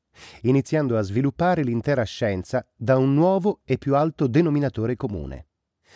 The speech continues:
Ed è vero che Dianetics non ha preso nulla in prestito, ma fu dapprima scoperta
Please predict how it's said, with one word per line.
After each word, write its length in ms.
Ed 160
è 60
vero 320
che 140
Dianetics 640
non 200
ha 60
preso 280
nulla 340
in 140
prestito, 640
ma 120
fu 200
dapprima 420
scoperta 640